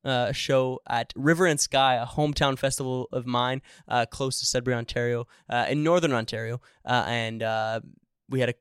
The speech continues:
we had a show a couple weeks ago at the Cameron House in Toronto here, and it was killing. Everybody had a great time. Please go get your tickets for River and Sky,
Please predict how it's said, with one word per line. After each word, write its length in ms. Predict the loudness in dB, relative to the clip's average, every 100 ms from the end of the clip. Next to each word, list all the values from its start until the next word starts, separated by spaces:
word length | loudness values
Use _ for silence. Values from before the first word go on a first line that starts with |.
| -4
we 140 | -2
had 80 | 0
a 60 |
show 240 | 0 0 0
a 40 |
couple 480 | 0 -6 -4 -6 -6
weeks 240 | -6 -4
ago 240 | -4 -2 -2
at 120 | -4
the 60 | -14
Cameron 520 | -10 -4 -2 -2 -6
House 400 | -8 -10 -10 -14 _ _
in 160 | -2 -2
Toronto 400 | -2 -4 -6 -8
here, 220 | -10 -10
and 120 | -8
it 60 | -6
was 160 | -6
killing. 480 | -6 -4 -4 -4 -8 -12 _ -6
Everybody 260 | 0 0
had 120 | 0
a 40 | -2
great 220 | -4 -6
time. 340 | -6 -8 -8 -12 _ _
Please 240 | -2 -2 2
go 160 | 2
get 140 | 4 2
your 100 | 0
tickets 320 | -4 -6 -6
for 140 | -6
River 260 | -6 -4 -4
and 100 | -6
Sky, 460 | -4 -2 -2 -2